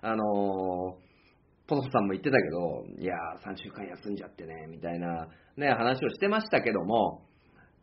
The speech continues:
<laughs> 僕に至ってはね、えー、六ヶ月半、な、な、な、な、もうほんとごめん。<laughs> ほんとごめんなさい。まあまあ、謝って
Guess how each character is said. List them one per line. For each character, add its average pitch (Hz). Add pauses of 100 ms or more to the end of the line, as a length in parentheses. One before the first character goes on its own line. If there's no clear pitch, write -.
<laughs> -
僕 190
に 202
至 196
っ -
て 107
は -
ね、 101 (240)
え -
ー、 87 (340)
六 -
ヶ 143
月 151
半、 139 (1600)
な、 95 (220)
な、 107 (360)
な、 143
な、 190
も 147
う -
ほ 202
ん -
と 349
ご 339
め 320
ん。 - (260)
<laughs> -
ほ 233
ん -
と -
ご 277
め 269
ん 269
な 294
さ -
い。 - (420)
ま 202
あ 180
ま 165 (300)
あ、 -
謝 302
っ 453
て 226